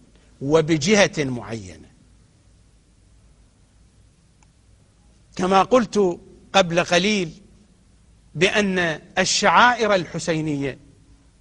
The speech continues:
شعور وشعار وإشعار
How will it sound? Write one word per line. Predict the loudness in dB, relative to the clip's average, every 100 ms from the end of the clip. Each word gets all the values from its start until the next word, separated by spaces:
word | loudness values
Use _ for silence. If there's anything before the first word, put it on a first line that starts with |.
| _ _ _ _
شعور | -10 -4 0 4 4 6 6 4 -2 -8 -20 -20 -20 _ -20 _ _ -6
وشعار | 0 0 2 2 4 4 2 0 -2 -6 -10 -20 _ -20 _ _ _ _
وإشعار | 0 0 0 -4 -2 0 2 0 -2 -4 -6